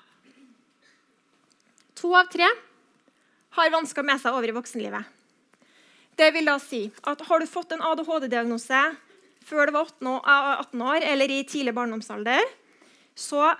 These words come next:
har du mulighet til å vokse deg ut av denne diagnosen. Det er fullt mulig. Det som er mer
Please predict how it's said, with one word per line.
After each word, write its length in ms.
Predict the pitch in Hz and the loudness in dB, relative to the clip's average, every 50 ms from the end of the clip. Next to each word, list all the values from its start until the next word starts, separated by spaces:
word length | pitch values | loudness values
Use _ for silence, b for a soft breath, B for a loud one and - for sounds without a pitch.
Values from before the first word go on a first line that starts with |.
| - - - | -4 -10 -4
har 160 | - 285 269 | 0 0 0
du 80 | 254 269 | 0 0
mulighet 440 | 277 302 311 294 220 214 208 208 - | -2 -4 -2 -2 -2 -2 -2 -4 -4
til 100 | 285 247 | -6 -8
å 80 | 269 | -8
vokse 180 | 262 - - - | -10 -10 -8 -6
deg 160 | 269 240 254 | -6 -6 -4
ut 160 | 262 262 - | -6 -6 -6
av 80 | 262 254 | -4 -4
denne 220 | 262 269 233 233 | -2 -2 -2 -2
diagnosen. 440 | 240 233 233 233 247 240 - - 262 453 466 - _ | -2 -4 -4 -4 -6 -6 -8 -8 -10 -10 -10 -14 _
Det 140 | _ 320 339 | _ -2 0
er 100 | 302 262 | 0 0
fullt 320 | - - - 277 254 - - | 0 -2 -8 -10 -10 -8 -6
mulig. 280 | 269 262 247 240 277 466 523 - - _ _ _ b b b b b b b b b b b b b b | -6 -4 -2 0 -2 -2 -2 -6 -16 _ _ _ b b b b b b b b b b b b b b
Det 160 | - 320 294 294 | 2 2 2 2
som 180 | - 320 302 | 0 -4 -2
er 60 | 302 | -2
mer 260 | 294 294 277 269 277 | 0 2 2 2 2